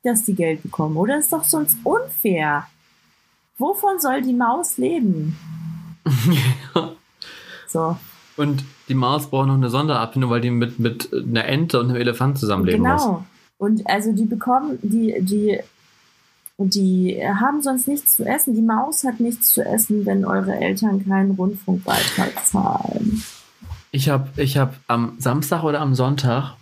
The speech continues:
Speaker 2: hab ich, äh, vormittags erstmal wieder eins, zwei oder drei geguckt.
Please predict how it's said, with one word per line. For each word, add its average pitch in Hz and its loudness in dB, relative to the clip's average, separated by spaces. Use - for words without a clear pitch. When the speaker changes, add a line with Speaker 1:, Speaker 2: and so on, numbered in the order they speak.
Speaker 2:
hab 127 0
ich, 123 0
äh, 131 2
vormittags 123 0
erstmal 120 0
wieder 110 0
eins, 139 0
zwei 117 0
oder 117 0
drei 110 -2
geguckt. 107 -4